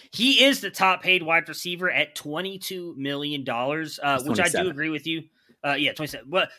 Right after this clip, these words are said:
Speaker 1: so the wa-, well, I'll get to that in a second. So he he's the top paid, so I agree with you that Allen Robinson and Davante Adams probably jump him,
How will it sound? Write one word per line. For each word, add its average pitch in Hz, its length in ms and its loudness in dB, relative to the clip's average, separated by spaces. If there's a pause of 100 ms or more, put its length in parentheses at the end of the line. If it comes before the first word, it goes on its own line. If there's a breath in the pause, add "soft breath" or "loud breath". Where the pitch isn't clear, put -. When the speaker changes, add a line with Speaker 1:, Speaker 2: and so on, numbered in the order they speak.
Speaker 1:
so 226 160 4
the 208 80 4
wa-, 208 180 2
well, 156 300 4
I'll 165 100 2
get 175 140 4
to - 40 -8
that 165 80 2
in 135 40 0
a 110 40 -6
second. 110 240 -6
So 196 180 2
he 220 500 0 (960)
he's 233 240 2
the 202 80 -10
top 247 260 6
paid, 233 220 4
so 220 80 0
I 208 60 8
agree 196 240 2
with 240 120 -2
you 226 100 -6
that 180 120 2
Allen 175 240 8
Robinson 175 380 2
and 151 100 -4
Davante 160 400 -2
Adams 147 340 0
probably 165 600 0
jump 180 340 -2
him, 208 220 -4